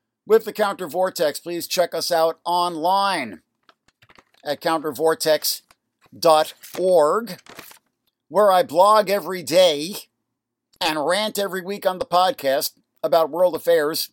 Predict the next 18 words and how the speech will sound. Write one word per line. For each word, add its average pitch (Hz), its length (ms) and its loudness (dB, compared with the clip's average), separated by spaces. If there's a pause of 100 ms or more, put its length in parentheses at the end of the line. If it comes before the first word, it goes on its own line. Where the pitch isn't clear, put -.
(140)
from 131 200 -6
an 131 100 -4
anarchist 156 420 -6
perspective. 139 600 -4 (640)
Support 262 540 4
us 240 260 -2
on 208 360 0 (120)
Patreon. 135 1120 -2 (760)
I 180 80 4
really 233 320 0
can't 220 280 -2
continue 196 760 -4
this - 340 -8 (120)
high 180 260 4
level 156 580 2 (800)
of 185 200 6
research 208 440 -4
preparation 196 800 2